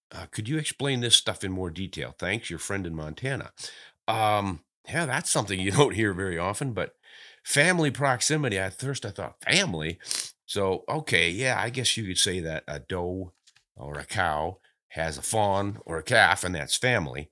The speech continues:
Of course, the males have no idea of family. <laughs>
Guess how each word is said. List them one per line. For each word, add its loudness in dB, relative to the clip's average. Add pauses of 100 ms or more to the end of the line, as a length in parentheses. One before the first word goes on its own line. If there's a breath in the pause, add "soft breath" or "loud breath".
(220 loud breath)
Of -20
course, -6
the -10
males -2
have -8
no -8
idea -8
of -12
family. -2
<laughs> 0